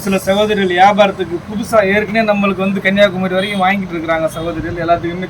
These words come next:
தெரியும். அவங்கள பத்தி பிரச்சனை இல்ல. இந்த புதுசா வியாபாரம் பண்ண நினைக்கிற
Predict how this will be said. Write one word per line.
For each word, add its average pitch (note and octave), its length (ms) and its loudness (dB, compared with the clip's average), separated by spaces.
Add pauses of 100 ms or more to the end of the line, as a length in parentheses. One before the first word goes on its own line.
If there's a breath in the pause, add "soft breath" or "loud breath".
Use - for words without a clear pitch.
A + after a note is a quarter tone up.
தெரியும். F3 400 -2 (680)
அவங்கள A3+ 220 4 (100)
பத்தி A3 220 -2
பிரச்சனை G#3 320 -2
இல்ல. G#3 180 4
இந்த A3 180 -2
புதுசா B3+ 260 4 (100)
வியாபாரம் G#3+ 320 6
பண்ண G3 200 0
நினைக்கிற F#3+ 240 0